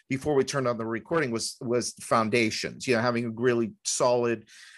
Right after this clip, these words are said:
um, strong foundation to be able to grow off of. So how did you first kinda de-,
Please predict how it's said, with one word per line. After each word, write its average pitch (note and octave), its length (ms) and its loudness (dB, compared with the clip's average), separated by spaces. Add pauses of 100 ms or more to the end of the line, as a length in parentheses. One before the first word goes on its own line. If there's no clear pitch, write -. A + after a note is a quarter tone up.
(180)
um, A2 300 -4
strong C#3 400 4
foundation B2+ 760 0
to B2 140 -8
be A#2+ 240 0
able A2+ 200 -2
to - 180 -10
grow A2 720 4
off G#2 340 -2
of. D2+ 280 -4
So - 360 2
how - 220 2
did F#4+ 220 2
you A3 100 -2
first - 420 0
kinda C#3+ 320 2 (400)
de-, C3 340 2